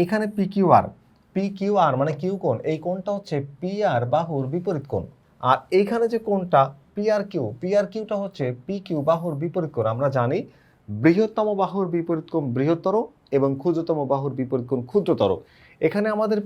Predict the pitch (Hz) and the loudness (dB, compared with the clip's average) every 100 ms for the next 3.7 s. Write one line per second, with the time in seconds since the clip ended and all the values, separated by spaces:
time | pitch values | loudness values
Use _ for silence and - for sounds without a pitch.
0 | 208 202 208 220 214 208 214 214 - 196 | -4 -4 -4 -6 -4 -4 -6 -8 -6 0
1 | 202 196 202 214 208 214 208 185 170 147 | 0 0 -2 -2 -4 -6 -2 0 0 0
2 | 160 180 202 165 156 151 - 123 - - | -2 -4 -2 2 4 2 0 -2 -4 -10
3 | _ _ _ - 156 156 | _ _ _ -2 -2 0